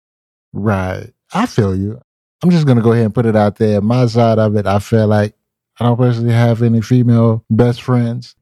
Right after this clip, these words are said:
and I think it's better that way, especially for a man. I feel like the least amount of temptation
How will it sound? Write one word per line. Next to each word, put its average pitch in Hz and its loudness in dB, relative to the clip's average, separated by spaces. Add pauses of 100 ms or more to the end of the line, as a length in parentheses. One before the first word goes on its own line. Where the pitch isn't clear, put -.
and 101 0 (300)
I 123 -2
think 120 2
it's 104 0
better 104 0
that 90 -4
way, 85 -12 (380)
especially 123 0
for 117 0
a 107 -2
man. 107 0 (380)
I - -4
feel 117 -2
like 101 -4 (120)
the 92 -12 (280)
least 127 0
amount 120 2
of 101 -2 (180)
temptation 120 -2